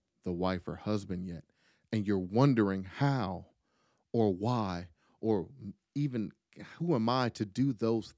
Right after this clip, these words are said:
things? And there's such a powerful thing as we even, again, continue to look at the life of Moses in this moment, this complex that he has, that he ultimately gets,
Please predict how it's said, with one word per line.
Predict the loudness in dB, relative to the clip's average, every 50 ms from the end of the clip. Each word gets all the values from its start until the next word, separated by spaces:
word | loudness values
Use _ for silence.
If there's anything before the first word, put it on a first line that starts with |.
| _ -4
things? | -4 -2 -2 -4 -6 -10 -14 -20 _ -20 -20 _ _ _ _ _ _ _ _ _ _ _ _ _ _ _ _ _ _ _ _ _ _ _ _ _ _ _ _ _ _ _ _ _ _ _ _ _ _ _ _ _ _ _ _ _ _ -2
And | 0 0 2
there's | 0 0 -2
such | -6 -4 -2 -2 -2 -2 -4 -6
a |
powerful | -2 -2 -2 -2 0 2 2 4 4 2 0 -2 -8 -8 -2 -2
thing | 0 2 2 2
as | 0 0
we | 0 -2 0 -2 -2 -4 -4
even, | -4 -2 -2 0 -2 -2 -4 -6
again, | -12 _ -4 -2 0 0 0 -2 -6 _ _ _ _ _ _ _ _
continue | -8 -8 -8 -4 0 0 0 2 2 0 -2
to | -4 -4 -6
look | -4 -4 -2 -2 0 0 0 -2 -4 _ -20 -20 _ _ _ _ _ _ _ _ _ -4
at | -4 -4 -4 _
the | -4 -2
life | 0 2 2 0 0 -2 -2
of | -4 -2 -2
Moses | -2 0 0 -2 -2 -4 -8 -8 -6
in | -4 -2 -2
this | -2 -4 -4 -4
moment, | -2 0 0 0 0 -2 -2
this | -2 -4 -4
complex | -4 -4 -2 0 0 0 -2 -4 -6 -8 -8 -8 _ -20 -20 _ _ -20 -20 _ _ 0
that | 0 0 0
he | -2 -4 -2
has, | -2 0 0 0 0 -2
that | -2 -4
he | -4 -4 0
ultimately | 0 0 0 0 -2 -4 -2 -4 -4 -6
gets, | -8 -4 -2 -2 -2 -2 -6 -14 -20 -20